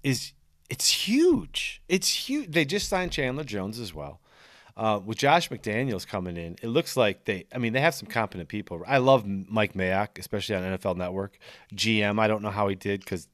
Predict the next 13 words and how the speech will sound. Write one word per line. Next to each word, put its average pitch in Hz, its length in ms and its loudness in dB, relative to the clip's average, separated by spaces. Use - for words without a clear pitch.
you 101 100 -10
got 101 120 2
the 87 60 -14
John 98 280 0
Gruden, 98 300 -4
the 92 80 -4
two - 180 -6
heads 92 240 -2
trying 95 220 -6
to 90 40 -4
make 87 180 -6
decisions 95 440 -6
there. 101 220 -2